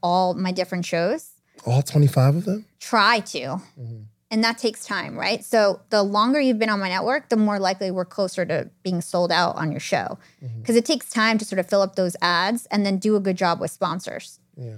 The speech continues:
Speaker 1: So right now, I'm a new network. So a lot of my shows are new. Like, I signed them last month, the month before, or whatever. So I'm just continually trying to book them up.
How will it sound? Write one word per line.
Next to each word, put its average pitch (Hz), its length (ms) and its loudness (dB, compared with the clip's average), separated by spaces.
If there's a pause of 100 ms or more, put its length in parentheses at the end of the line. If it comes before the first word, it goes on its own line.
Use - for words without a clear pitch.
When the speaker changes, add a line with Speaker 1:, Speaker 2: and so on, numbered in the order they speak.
(180)
Speaker 1:
So 226 280 2
right 220 260 2
now, 220 480 2
I'm 214 240 2
a 208 40 2
new 208 280 0
network. 214 500 -2
So - 180 0
a - 20 2
lot 202 180 4
of 311 60 2
my 202 80 0
shows 202 260 -2
are 165 80 -2
new. 202 240 0
Like, 165 260 -2
I 160 120 -2
signed 165 260 -6
them 165 120 -6
last 175 280 0
month, 170 200 -4
the 175 80 -8
month 170 180 -6
before, 196 340 0
or 175 60 2
whatever. 180 280 2
So 180 140 -2
I'm 233 100 2
just 214 140 -6
continually 208 480 0
trying 185 220 -4
to 180 40 0
book 175 220 -2
them 165 180 -4
up. 170 180 -4